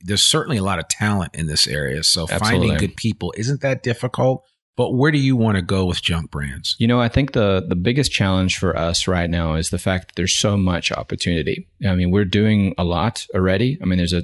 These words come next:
Speaker 2: there's a group of people, you know, whether it be the designers or the production workers or whether it be the marketing people, there's people working really hard. So I don't wanna make it sound like we're not doing enough,
Speaker 1: Mm-hmm.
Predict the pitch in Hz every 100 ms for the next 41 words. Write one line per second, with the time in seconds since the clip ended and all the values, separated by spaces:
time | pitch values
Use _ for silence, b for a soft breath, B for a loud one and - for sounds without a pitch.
0 | - 90 87 - 101 98 - 98 92 95
1 | 90 b _ _ 95 90 92 87 90 87
2 | 85 101 104 101 92 80 76 _ - 104
3 | - 107 101 98 101 90 85 85 85 85
4 | 80 92 110 104 92 92 104 95 123 120
5 | 98 87 - 104 107 - 90 92 98 87
6 | 95 90 - - b b _ _ - 107
7 | 104 104 98 95 92 - 107 95 90 85
8 | 90 85 98 90 85 82 92 95 95 -
9 | B 110 127